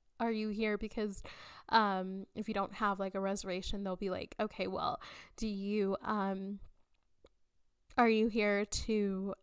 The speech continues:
um, learn about, like, the ghost <laughs> and stuff?" And they're very kind. They're so, so kind. And,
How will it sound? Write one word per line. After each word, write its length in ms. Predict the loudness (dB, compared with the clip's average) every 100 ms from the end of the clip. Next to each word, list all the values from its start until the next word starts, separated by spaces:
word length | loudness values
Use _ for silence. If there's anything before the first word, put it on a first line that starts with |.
| -4
um, 280 | -2 0 2
learn 180 | 2
about, 300 | 0 -2 -4
like, 140 | -6 -10
the 80 | -2
ghost 600 | -2 0 -4 -6 -8 -10 -20 -20
<laughs> 220 | -20 -2
and 340 | 2 6 6
stuff?" 360 | 4 4 4 6
And 180 | 6 8
they're 120 | 6
very 400 | 6 4 4 2
kind. 600 | -2 -2 -2 -2 -2 -2
They're 220 | 0 0
so, 460 | -2 -8 0 2 4
so 200 | 0 -6
kind. 380 | -8 -10 -10 -12 -16 -16 -16 -18 -4
And, 480 | 0 2 2 0